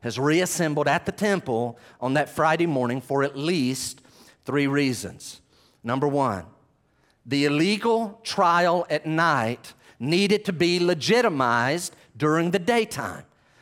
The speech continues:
So in other words, yes, we did our main work at night, but that's unofficial. That was illegal and they know it. And so that now they need to reconvene over in their official chambers. It's as though they're saying, "Okay, that was illegal.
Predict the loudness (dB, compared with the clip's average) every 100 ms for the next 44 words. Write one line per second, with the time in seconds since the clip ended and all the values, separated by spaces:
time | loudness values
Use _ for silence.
0 | _ 0 2 2 2 2 0 -6 -2 -2
1 | -2 -2 2 2 2 2 2 2 2 0
2 | -2 0 2 2 0 -6 -2 -2 -2 -2
3 | 0 2 0 0 0 0 -2 -6 0 2
4 | 2 2 2 2 0 0 -2 -2 -2 0
5 | 0 -2 -8 -20 -20 -12 -4 -2 0 0
6 | 0 2 2 0 -2 -2 -2 0 0 0
7 | 0 -2 -4 -2 0 2 0 -2 -6 -12
8 | _ _ _ _ -20 _ 0 2 2 0
9 | 0 0 2 2 0 0 0 0 -4 0
10 | 0 0 0 0 0 -6 -20 -20 _ _
11 | _ -6 0 0 2 2 0 0 0 2
12 | 2 0 -2 -2 -2 -6 -14 0 2 2
13 | 2 2 2 2 2 0 0 -2